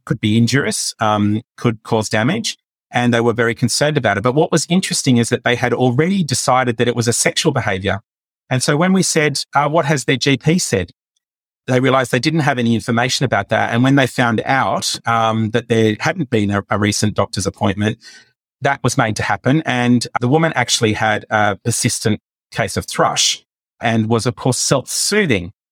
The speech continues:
not engaging in what we might understood as the sexual satisfaction of masturbation, but actually trying to deal with the symptoms of, of an undiagnosed, untreated thrush infection. So again, once we narrow our concerns based on those myths and stereotypes to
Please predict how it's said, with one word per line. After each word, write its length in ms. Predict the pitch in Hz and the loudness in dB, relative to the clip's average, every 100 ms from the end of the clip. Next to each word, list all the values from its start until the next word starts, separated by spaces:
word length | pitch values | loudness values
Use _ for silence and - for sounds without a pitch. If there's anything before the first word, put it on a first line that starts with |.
| _ _ _ | _ _ _
not 280 | 135 165 - | 0 0 0
engaging 600 | 151 131 127 120 120 113 | 0 2 0 0 2 2
in 200 | - 120 | 2 2
what 180 | 117 120 | 4 2
we 120 | - 113 | 2 2
might 240 | 117 113 | 2 2
understood 420 | 113 113 - 120 | -2 -2 -2 0
as 140 | 107 - | 0 0
the 220 | 110 104 - | 0 0 -8
sexual 440 | - 143 - 127 | -4 -4 0 0
satisfaction 800 | - 127 117 - 120 120 - 123 | 0 -2 -2 -4 -4 -4 -2 0
of 160 | 101 117 | 0 0
masturbation, 840 | 117 - 110 107 143 143 - 95 | -2 -2 -2 0 0 0 0 0
but 120 | 107 | 0
actually 340 | 127 - - 143 | 0 -2 -2 -2
trying 520 | - 135 143 143 135 | 0 0 2 0 -2
to 180 | - 110 | -2 0
deal 240 | 117 113 | 2 2
with 120 | 113 | 2
the 60 | 113 | -4
symptoms 460 | - 117 - 113 110 | -4 -4 -2 -2 0
of, 220 | 107 104 - | 0 -2 -4
of 140 | 113 | -2
an 100 | 113 | 0
undiagnosed, 840 | 117 120 117 117 110 110 107 104 110 | 2 2 2 2 2 2 0 2 2
untreated 460 | 107 - 101 101 | 0 0 -2 -2
thrush 300 | - 120 - | -2 -2 0
infection. 560 | 123 113 92 - - 90 - - _ _ _ | -2 0 -4 -4 -14 -18 -20 -20 _ _ _
So 160 | - 131 | -2 -2
again, 320 | 123 147 147 | 2 0 2
once 280 | 160 - - | 0 0 0
we 120 | 160 | 4
narrow 440 | 131 135 170 170 | 4 2 0 0
our 100 | 123 | -2
concerns 800 | - 120 - 120 110 110 107 - - | 0 0 2 0 2 2 0 -4 -4
based 300 | 113 - 113 | -2 -2 -2
on 100 | 104 | 0
those 200 | 104 113 | 0 -2
myths 240 | 107 - | -4 -4
and 100 | 110 | -6
stereotypes 760 | - 113 107 101 - 107 - - | -2 2 2 0 0 -2 -2 -6
to 140 | - | -4